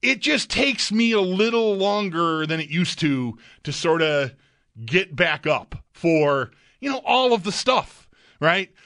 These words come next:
The combine and the Senior Bowl and the forty times and draft a wide receiver.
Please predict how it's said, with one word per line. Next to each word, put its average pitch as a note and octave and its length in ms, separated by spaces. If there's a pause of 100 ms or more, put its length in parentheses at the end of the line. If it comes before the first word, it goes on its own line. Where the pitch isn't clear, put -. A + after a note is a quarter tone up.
The D#3+ 80
combine F3 840
and E3+ 180
the E3+ 120
Senior F#3+ 440
Bowl F3+ 440
and F3+ 120
the E3+ 40
forty F#3+ 400
times E3 640
and E3 200 (240)
draft B2 380
a F3+ 40
wide G#3+ 340
receiver. G#3+ 600